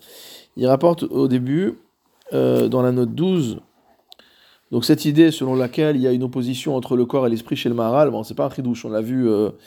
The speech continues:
on la voit à chaque, à chaque coin de, de page, j'ai envie de dire. Euh, et, mais ici, il rapporte ce qui est marqué dans le Derech HaChaim, au Perek Dalet, Mishnah Tet Vav. Là-bas, le, le Maharal rapporte une Gemara qui se trouve au Perek Ravit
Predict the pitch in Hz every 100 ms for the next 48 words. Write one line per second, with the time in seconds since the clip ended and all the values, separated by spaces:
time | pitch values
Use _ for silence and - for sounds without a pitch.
0 | - - - _ - - 110 117 117 131
1 | 117 113 131 127 123 113 113 123 - 123
2 | 117 110 107 104 160 165 127 117 110 156
3 | 196 240 - - - - - - 131 123
4 | 120 120 117 - 123 135 147 - 208 170
5 | - 175 196 - 143 135 123 175 156 151
6 | 143 135 139 147 143 - 117 131 202 233
7 | _ _ _ - 120 160 147 135 139 147
8 | 165 143 135 - 147 135 123 113 92 -
9 | _ _ _ _ - - - - - 117
10 | 139 185 175 139 104 135 127 127 131 135
11 | 170 196 156 143 - 165 151 147 139 131
12 | 160 175 139 - 196 170 147 147 143 -
13 | 143 139